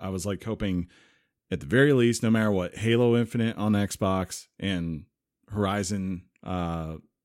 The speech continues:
Forbidden West, we would have those two games for the, as the staples for these new consoles, right? To say, "Here they are.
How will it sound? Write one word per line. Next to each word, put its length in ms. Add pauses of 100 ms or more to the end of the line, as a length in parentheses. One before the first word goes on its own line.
Forbidden 420
West, 380
we 100
would 120
have 220
those 340
two 200
games 560 (340)
for 220
the, 300 (300)
as 200
the 60
staples 500
for 140
these 200
new 160
consoles, 640
right? 300
To 320
say, 240
"Here 260
they 200
are. 260